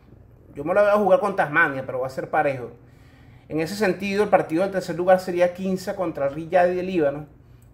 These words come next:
y Unicaja de Málaga de España contra Tasmania de, y las posiciones finales serían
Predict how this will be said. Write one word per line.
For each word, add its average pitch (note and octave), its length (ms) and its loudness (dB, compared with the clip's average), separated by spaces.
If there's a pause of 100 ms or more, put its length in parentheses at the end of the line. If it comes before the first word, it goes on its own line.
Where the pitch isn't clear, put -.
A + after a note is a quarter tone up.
(200)
y E3 140 -6
Unicaja E3 420 0
de F#3+ 60 4
Málaga F3 300 6
de D#3+ 60 4
España E3+ 340 -2
contra D#3 280 -4
Tasmania C#3+ 580 -6
de, B2 240 -14
y C#3 80 -8
las D3+ 140 0
posiciones D#3+ 400 -4
finales F#3 440 0
serían E3 400 -2